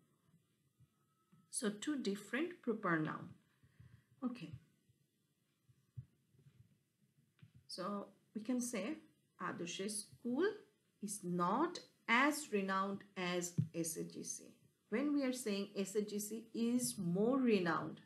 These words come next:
that means Adarsh School is less renowned than us. So we can say it like this, Adarsh School no, is not as renowned as S H G C.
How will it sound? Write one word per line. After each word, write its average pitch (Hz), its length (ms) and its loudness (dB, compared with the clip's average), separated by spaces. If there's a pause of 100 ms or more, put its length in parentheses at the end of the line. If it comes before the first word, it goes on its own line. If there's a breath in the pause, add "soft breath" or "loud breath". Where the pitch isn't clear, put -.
(120)
that 165 260 0
means 285 280 0 (360 loud breath)
Adarsh 190 420 0
School 269 280 -4
is 262 180 0
less 214 400 8
renowned 175 580 2 (220)
than 156 220 0
us. - 300 -8 (1400)
So 214 340 -4
we 226 160 0
can 233 440 0 (500)
say 101 320 4
it - 200 -2 (320)
like 170 240 2
this, 311 280 -2 (220)
Adarsh 165 420 -2
School - 380 -2 (280)
no, 202 480 0
is 185 320 -2
not 170 580 0 (320)
as 208 380 4
renowned 175 540 0 (200)
as 180 320 2
S - 280 -4
H - 160 -8
G - 60 -12
C. - 240 -10